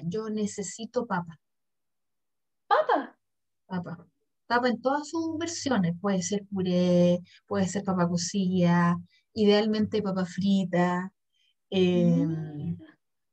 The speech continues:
Speaker 1: yo necesito papa. Necesito papa o necesito
Speaker 2: Mira.
Speaker 1: choclo.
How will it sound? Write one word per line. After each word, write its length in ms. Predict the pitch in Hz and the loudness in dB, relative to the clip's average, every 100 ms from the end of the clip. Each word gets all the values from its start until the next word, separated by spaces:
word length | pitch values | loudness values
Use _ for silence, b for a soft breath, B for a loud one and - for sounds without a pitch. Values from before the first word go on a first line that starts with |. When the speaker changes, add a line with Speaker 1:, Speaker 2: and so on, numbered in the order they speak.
| _ _ - | _ _ -8
Speaker 1:
yo 200 | 208 208 | -4 -2
necesito 480 | 202 185 208 202 | -2 -6 -6 -4
papa. 320 | 185 170 170 - _ _ _ _ _ _ _ _ _ _ - | -4 -4 -8 -14 _ _ _ _ _ _ _ _ _ _ -4
Necesito 240 | 208 196 240 | 0 2 2
papa 260 | 247 311 | 2 2
o 80 | 285 | 2
necesito 300 | 240 240 269 269 | 2 2 -2 -4
Speaker 2:
Mira. 60 | |
Speaker 1:
choclo. 480 | - 202 185 170 170 | -2 0 2 2 0